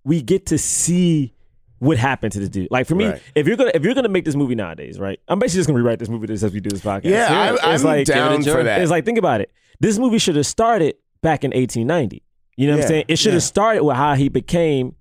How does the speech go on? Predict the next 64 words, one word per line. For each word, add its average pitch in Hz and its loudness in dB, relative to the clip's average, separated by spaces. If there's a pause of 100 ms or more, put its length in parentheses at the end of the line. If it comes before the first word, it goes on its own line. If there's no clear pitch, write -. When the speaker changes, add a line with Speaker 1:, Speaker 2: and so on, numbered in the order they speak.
Speaker 1:
Candyman. 170 0
And 143 0
the 131 0
thing 185 0
Speaker 2:
Mm-hmm. 175 2
Speaker 1:
is, 160 -2 (280)
it 110 -2
would 131 2
have 156 0
been 175 2
sad. 156 0
It 117 -2
would 127 2
have 135 2
Speaker 3:
Or, 240 2
Speaker 1:
been 196 0
graphic. 160 2
Speaker 3:
or 214 0
at 180 0
least 240 0
get 180 0
a 151 0
flashback 147 -2 (240)
halfway 139 -2
through 131 0
the 110 0
movie 156 4
Speaker 1:
Yeah. 123 2
Speaker 3:
or 113 -2
Speaker 2:
I, 165 2
Speaker 3:
something. 110 0
Speaker 2:
I 220 2
was 294 0
thinking 226 0
that 190 -2
too. 208 0
I 175 2
was 170 -4
thinking 190 2
that 151 2
exact 139 -4 (140)
same 135 -2
thing. 101 -4 (260)
Like, 120 0
Speaker 3:
I 165 0
kept - -6
thinking 190 -2
they 139 0
were 123 0
gonna 110 -2
do 92 -4
it. - -2
Speaker 2:
if 156 -2
we 208 0
could 254 -2
have, 233 2
Speaker 1:
I - 0
did 214 2
Speaker 2:
if 190 0
Speaker 1:
too. 226 -2
Speaker 2:
it - -4
could 269 0
have 175 -2
started 147 0